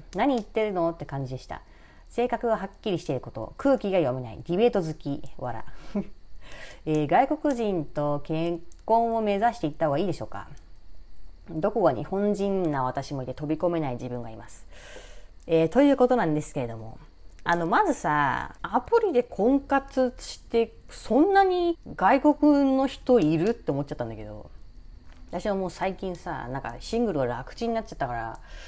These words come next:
もうアプリもどうでもいいやと思ってやってないんだけどさ、なんだろう、Tinderとかやってんのかな？<laughs> Tinderはでも出会い、出会いの色のは強いイメージあるけど、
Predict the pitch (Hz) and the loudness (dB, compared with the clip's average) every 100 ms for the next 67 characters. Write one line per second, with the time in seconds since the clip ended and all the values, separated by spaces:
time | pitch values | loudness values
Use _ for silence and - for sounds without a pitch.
0 | - - - - - 156 147 135 120 - | -14 -14 -14 -12 -4 0 0 -2 -4 -8
1 | - 151 196 214 185 139 135 151 180 202 | -2 0 2 2 2 0 0 2 2 2
2 | 151 123 120 127 123 180 185 135 107 - | 0 -2 -8 -10 -6 -4 -2 -4 -8 -14
3 | - - - - - - - - 175 135 | -18 -18 -18 -18 -18 -18 -16 -4 -2 -2
4 | 110 - - 277 294 202 139 120 - 127 | -6 -12 0 4 6 6 2 -4 -10 -12
5 | 104 - 123 - - - - - - - | -14 -14 -18 -18 -14 -12 -10 -10 -12 -6
6 | - 427 330 208 165 156 143 139 147 175 | 0 4 6 6 4 2 -2 -2 0 2
7 | 175 - - - - - 151 151 196 262 | 0 -4 -14 -20 -20 -14 -4 2 4 6
8 | 269 196 160 147 139 139 143 151 147 139 | 4 2 0 0 -2 -2 0 0 0 -4
9 | - 170 151 127 120 113 110 - - - | -2 2 2 0 -4 -6 -10 -12 -14 -16